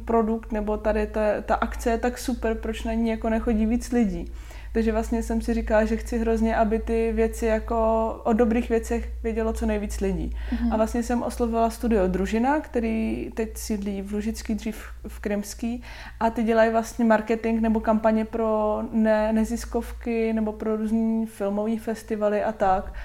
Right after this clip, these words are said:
Speaker 1: Takže vlastně jsem je hrozně drze oslovila. Bylo to poprvé, co jsem jako někoho oslovila jako bez výběrka, že vlastně,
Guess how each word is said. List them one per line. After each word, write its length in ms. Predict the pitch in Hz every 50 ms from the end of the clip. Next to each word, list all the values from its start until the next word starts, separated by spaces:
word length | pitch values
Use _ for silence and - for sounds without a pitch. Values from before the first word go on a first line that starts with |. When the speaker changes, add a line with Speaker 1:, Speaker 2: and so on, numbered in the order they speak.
| - - -
Speaker 1:
Takže 220 | - 226 220 233 220
vlastně 260 | 220 220 - 233 226
jsem 200 | 226 247 233 226
je 60 | 226
hrozně 320 | 226 226 233 233 240 233 220
drze 340 | 220 226 226 226 240 233
oslovila. 420 | - - - - 214 196 190 185 185
Bylo 160 | 185 196 202
to 160 | 196 - 208 208
poprvé, 420 | 208 226 220 220 226 208 208 208
co 140 | - 220 208
jsem 200 | - 220 214 208
jako 200 | 208 208 - 208
někoho 300 | 208 202 208 226 214 -
oslovila 520 | - - - - 220 208 208 208 202 196
jako 240 | 202 208 208 - 226
bez 240 | 214 220 226 220 214
výběrka, 560 | 208 214 196 190 202 190 202 196 - 180 180
že 140 | 175 190 185
vlastně, 500 | 185 190 185 190 - 214 196 196 196